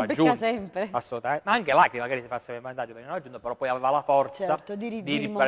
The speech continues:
Speaker 1: rimontare
Speaker 2: di, esatto, di,
Speaker 1: dopo
Speaker 2: di
Speaker 1: il
Speaker 2: portare
Speaker 1: pareggio.
Speaker 2: sui binari a, alle favorevoli il risultato. Credo che l'Acri abbia una rosa tale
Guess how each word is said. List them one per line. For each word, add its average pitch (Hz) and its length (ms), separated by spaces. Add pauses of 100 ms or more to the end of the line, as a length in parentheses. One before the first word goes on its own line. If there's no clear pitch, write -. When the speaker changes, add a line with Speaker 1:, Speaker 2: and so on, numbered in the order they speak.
Speaker 1:
rimontare 160 420
Speaker 2:
di, 127 80
esatto, 131 300
di, 131 140
Speaker 1:
dopo 143 120
Speaker 2:
di 147 60
Speaker 1:
il 139 60
Speaker 2:
portare 139 200
Speaker 1:
pareggio. 127 180
Speaker 2:
sui 123 100
binari 123 420 (400)
a, 120 560
alle 127 220
favorevoli 127 580 (280)
il 113 340
risultato. 104 640 (920)
Credo 156 400
che 123 100
l'Acri 135 300
abbia 113 180
una 110 160
rosa 117 300
tale 113 420